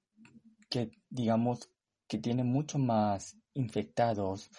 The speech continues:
o que tuvo infectados en todo el mundo durante años y años y gen-, y cantidad de gente fallecida por este enfermedad, se trata nada más y nada menos de la tuberculosis.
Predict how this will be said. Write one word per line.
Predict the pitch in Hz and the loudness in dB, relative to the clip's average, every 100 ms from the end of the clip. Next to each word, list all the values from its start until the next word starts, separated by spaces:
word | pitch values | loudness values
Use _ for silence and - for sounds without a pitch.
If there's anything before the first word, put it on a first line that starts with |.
| - - - | -20 -16 -8
o | 101 | -6
que | - | -6
tuvo | 107 143 143 | -4 -2 0
infectados | 117 110 107 104 101 107 107 | -2 -4 -2 0 0 -2 -6
en | - 110 98 | -8 -8 -6
todo | 120 117 | -4 -2
el | 110 | -2
mundo | 98 95 95 95 | -4 -6 -6 -4
durante | 95 98 - 92 | -4 -4 -6 -6
años | 92 98 98 98 - | -6 -6 -6 -8 -6
y | 107 | -6
años | 95 92 95 90 | -4 -6 -8 -8
y | 110 | -10
gen-, | 110 - 123 | -10 -8 -8
y | 123 | -10
cantidad | 127 113 95 123 123 | -6 -6 -4 -2 -2
de | 127 | -2
gente | 107 - 107 104 | -6 -6 -6 -4
fallecida | 110 110 98 92 110 104 - | -4 -4 -4 -4 -2 -2 -2
por | 104 | -6
este | 98 - - 107 107 - - - - - - - - - | -6 -8 -4 -4 -4 -8 -20 -20 -20 -20 -20 -20 -20 -6
enfermedad, | 127 110 131 135 117 113 | -4 2 4 4 4 0
se | 113 - 147 | 0 -2 -2
trata | 135 113 113 117 | 0 0 2 0
nada | 117 110 107 | 0 0 2
más | 107 98 101 - | 2 0 -4 -4
y | 117 | -2
nada | 113 113 | 0 0
menos | 101 95 101 | 0 -2 -4
de | 110 101 | -2 -2
la | 104 | -4
tuberculosis. | 110 - 160 147 147 117 - - - - | -4 -4 -2 2 2 2 -2 -6 -10 -14